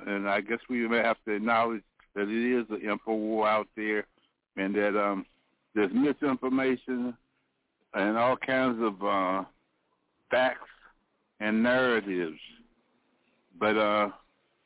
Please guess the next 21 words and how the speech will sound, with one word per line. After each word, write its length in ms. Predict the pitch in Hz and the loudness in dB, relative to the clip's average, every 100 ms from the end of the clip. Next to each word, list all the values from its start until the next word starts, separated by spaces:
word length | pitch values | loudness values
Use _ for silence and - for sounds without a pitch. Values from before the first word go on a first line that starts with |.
| _ | _
the 140 | 107 98 - | -4 -4 -4
struggle 440 | 147 151 147 135 | 0 0 2 2
is 80 | 117 - | 0 -4
for 120 | 107 - | -8 -2
scientific 580 | 131 131 123 131 120 - | 0 0 -2 -6 -8 -8
socialism 680 | 127 127 - 120 117 104 107 - _ _ 107 | -2 -2 -2 -4 -4 -4 -6 -10 _ _ -2
as 140 | 101 | 0
envisioned 720 | 117 113 113 131 120 120 117 - _ _ - | 0 0 0 0 0 -4 -4 -10 _ _ -2
by 160 | 107 | 0
Marx, 480 | 107 117 120 123 - - - _ _ _ _ _ _ - | 2 2 4 2 0 -8 -20 _ _ _ _ _ _ 0
Engels, 560 | 127 131 131 131 123 117 - _ _ _ _ _ _ _ _ _ _ _ _ _ - | 2 2 2 0 -2 -6 -16 _ _ _ _ _ _ _ _ _ _ _ _ _ -4
Lenin, 560 | 107 131 131 135 127 - _ | 0 2 2 2 0 -4 _
Stalin, 580 | 123 120 123 120 123 117 _ _ | -2 2 2 0 -4 -6 _ _
and 120 | 101 110 | -4 0
Mao 240 | 123 117 - | 0 0 -2
Zedong, 580 | 117 - 131 113 104 90 _ _ _ _ _ _ _ - | -4 -2 0 0 -2 -6 _ _ _ _ _ _ _ -6
uh, 100 | 110 - - | -6 -6 -4
to 120 | 113 | -4
be 280 | 110 120 107 | 0 0 0
an 100 | 98 | -2
example. 760 | 95 107 120 107 - 92 78 | -4 -2 0 -2 -4 -8 -8